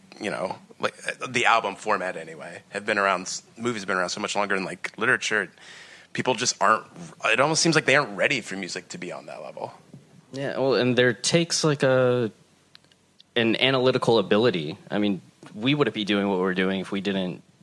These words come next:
Speaker 2: study film and <laughs> study
Speaker 1: Yeah.
Speaker 2: narrative and all of that. So, yeah, it, it, there's a weird dynamic in place when it comes to understanding the layers, especially when it comes to Kanye.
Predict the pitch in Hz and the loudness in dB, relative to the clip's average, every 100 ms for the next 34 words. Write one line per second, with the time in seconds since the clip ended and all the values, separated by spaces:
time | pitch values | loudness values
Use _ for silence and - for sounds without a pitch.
0 | - - - - 98 92 - 101 101 101 | -4 0 2 2 0 -2 -2 0 2 2
1 | 90 - - - - 120 117 - - - | 0 0 0 0 2 4 2 0 -8 -20
2 | - - 101 104 101 101 92 90 95 90 | -20 -6 0 2 2 2 2 0 0 0
3 | 95 92 87 82 80 80 - - 92 87 | 0 0 0 -2 -2 -4 -2 0 0 0
4 | 85 85 - - _ _ - _ _ _ | 0 -2 -8 -18 _ _ -20 _ _ _
5 | - 120 92 113 92 123 135 131 143 151 | -2 0 0 -2 -4 0 0 2 2 2
6 | 135 113 113 107 101 95 - 104 90 - | 2 2 2 0 0 -2 0 0 0 -2
7 | 87 - 92 87 - 95 85 85 98 90 | -4 -2 -4 -2 -4 -4 -2 -2 -2 -2
8 | - 92 90 85 80 80 85 80 80 - | -2 -2 -2 -2 -2 -2 -2 -4 -4 -4
9 | - - _ _ _ _ 80 - 110 104 | -4 -8 _ _ _ _ -4 0 0 0
10 | 101 87 80 80 - - 85 80 80 - | 0 0 -2 -6 -10 -6 -4 -4 -6 -8
11 | - 92 87 78 76 | -6 -4 -4 -6 -10